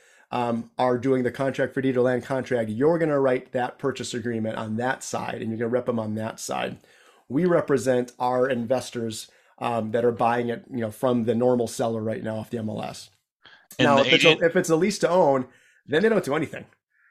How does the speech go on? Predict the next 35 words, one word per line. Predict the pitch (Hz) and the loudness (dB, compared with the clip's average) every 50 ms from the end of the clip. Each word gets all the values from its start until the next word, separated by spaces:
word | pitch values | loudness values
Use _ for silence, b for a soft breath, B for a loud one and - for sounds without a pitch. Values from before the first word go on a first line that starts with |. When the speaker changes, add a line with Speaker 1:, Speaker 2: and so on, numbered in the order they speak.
| b b b b b b b - | b b b b b b b -6
Speaker 1:
right? | - 127 135 139 - - - 107 - _ - | -2 0 0 0 -2 -10 -20 -20 -20 _ -8
You're, | 120 127 139 151 | -4 -2 -2 0
you're | 143 | 0
not | 147 151 127 | 0 0 2
doing | 131 135 123 120 | 2 2 0 0
anything. | 120 120 107 - 113 110 107 | -2 -4 -4 -6 -6 -6 -2
So | - 131 123 | 0 0 2
the | 120 - | 2 2
nice | 233 294 - | 2 2 2
thing | - 190 156 | 2 2 2
is | 139 - | 2 0
Speaker 2:
Right. | - 151 - | -2 -4 -4
Speaker 1:
for | 185 | -2
agents, | 233 320 285 170 139 127 123 - - | -2 0 0 0 0 0 -2 -4 -6
you | 151 151 190 | -2 -2 -2
actually | 214 208 - 175 | -2 -2 -4 -4
do | 139 165 143 | -2 -2 0
less | 139 156 185 180 - - | 0 2 0 0 -2 -2
work | 147 147 156 180 - - - B B B B B B B | -2 -2 -2 -2 -4 -10 -16 B B B B B B B
and | 131 135 | -2 -2
you're | 135 131 | -2 -2
still | - - 160 156 | 0 2 2 2
getting | 143 143 139 139 127 | 2 2 0 0 -2
paid, | - 139 131 127 123 123 123 - b b b b b b - | 0 0 2 2 2 2 0 -2 b b b b b b 0
um, | 120 120 117 117 113 113 117 - - | 2 2 4 2 2 -2 -4 -6 -4
anywhere | 131 135 135 135 131 | -2 0 2 2 2
from | 127 - 135 127 120 127 | 2 2 2 0 2 0
usually | 127 123 120 131 123 120 120 120 120 | -2 -2 -2 -2 -2 -2 -4 -6 -8
seventy-five | - - 143 131 127 135 123 - 131 123 120 - | -6 -2 -2 0 0 -2 -2 -2 -2 -2 -2 -2
percent | 123 117 - 131 120 123 - | -6 -6 -4 -6 -6 -6 -6
to | - 123 120 117 | -4 -2 -2 -2
a | 117 | -2
hundred | 113 - 131 131 127 | -4 -4 -4 -4 -4
percent | - 117 - - 123 113 - - - - | -4 -4 -2 -2 -4 -4 -4 -10 -18 -14
commission. | - 117 117 110 - - - | -10 -8 -8 -8 -8 -10 -12